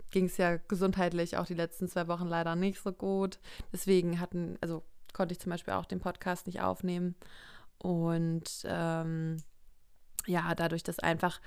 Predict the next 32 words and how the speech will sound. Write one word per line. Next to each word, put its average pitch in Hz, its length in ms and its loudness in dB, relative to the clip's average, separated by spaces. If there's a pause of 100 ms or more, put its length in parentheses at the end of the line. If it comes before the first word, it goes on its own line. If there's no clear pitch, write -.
(640)
ja, 226 280 6
alles 262 220 12
dann 254 160 10
doch 269 180 10
irgendwie 262 220 8
ein 226 80 6
bisschen 247 760 8
belastend 254 560 10
ist. 185 180 4
Ich 196 120 2
meine, 214 160 8
du 208 60 6
merkst 208 280 6
es 185 60 -2
ja 208 80 4
jetzt 196 180 4
auch. 214 520 6
Und, 185 540 0
ähm, 180 460 -2 (400)
ja, 190 120 4
bei 190 100 8
mir 202 160 6
ist 190 80 -2
es - 60 2
einfach 190 240 0
so, 196 240 -2
seit 185 220 4
ich 185 100 -2
nach 180 160 0
Wien 196 180 2
gezogen 190 480 2
bin, 190 220 4